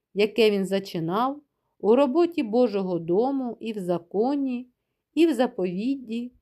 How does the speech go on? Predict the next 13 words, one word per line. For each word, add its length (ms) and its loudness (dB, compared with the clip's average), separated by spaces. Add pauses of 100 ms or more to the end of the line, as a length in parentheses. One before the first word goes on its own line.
(260)
щоб 280 -2
звертатися 880 0
до 180 0
Бога 400 2
свого, 680 -2 (420)
робив 460 4 (100)
він 280 -2
усім 540 -2
своїм 420 -2
серцем 880 -2 (380)
і 100 -2
мав 500 0
успіх. 760 -6